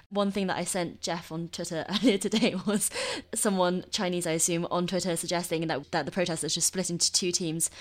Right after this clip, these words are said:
One says, "We want P C R tests, we don't want freedom." The other team says, "We want freedom, we don't want P C R tests."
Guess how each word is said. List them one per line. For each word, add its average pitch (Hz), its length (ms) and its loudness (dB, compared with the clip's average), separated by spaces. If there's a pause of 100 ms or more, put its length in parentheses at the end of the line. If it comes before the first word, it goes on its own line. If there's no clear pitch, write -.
(320)
One 208 220 6
says, 175 340 2 (200)
"We 220 160 4
want 240 220 8
P 220 140 2
C 190 160 4
R 175 80 4
tests, 175 240 0
we 180 80 -4
don't 196 240 4
want 170 180 0
freedom." 135 480 -4 (320)
The 220 100 6
other 208 160 8
team 185 260 2
says, 170 300 2
"We 202 180 2
want 202 200 4
freedom, 190 300 2
we 175 60 2
don't 185 140 2
want 170 140 0
P 180 140 -4
C 185 120 0
R 170 120 4
tests." 156 280 -2